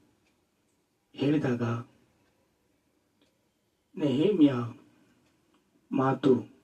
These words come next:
ನೋಡ್ರಿ. ನೆಹಮ್ಯ ಯೆರೂಸಲೇಮಿನ ಸಮಾಚಾರವನ್ನು ತಿಳಿಸಿದರು. "ಯೆರೂಸಲೇಮನ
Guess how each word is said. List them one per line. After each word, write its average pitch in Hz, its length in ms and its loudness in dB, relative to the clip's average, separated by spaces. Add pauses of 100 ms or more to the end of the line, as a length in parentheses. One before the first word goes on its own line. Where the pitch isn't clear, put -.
(1600)
ನೋಡ್ರಿ. 120 420 -2 (1700)
ನೆಹಮ್ಯ 269 420 6
ಯೆರೂಸಲೇಮಿನ 165 580 4
ಸಮಾಚಾರವನ್ನು 139 880 2
ತಿಳಿಸಿದರು. 135 680 2
"ಯೆರೂಸಲೇಮನ 185 1000 4